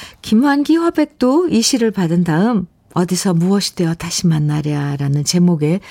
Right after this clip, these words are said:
작품을 그렸죠. 김광섭 시인과 김환기 화백은,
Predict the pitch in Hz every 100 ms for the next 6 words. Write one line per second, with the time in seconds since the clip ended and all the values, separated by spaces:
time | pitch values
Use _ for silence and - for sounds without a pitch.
0 | - - - - 175 - 294 247 - -
1 | 165 127 - - 117 - _ _ _ -
2 | - - - - _ _ _ _ - 208
3 | 196 196 196 208 175 - 220 202 185 170
4 | 156 156 156 156 - 196 208 190 180 175
5 | 190 170 165 156 156 156 _ - 147 131
6 | 165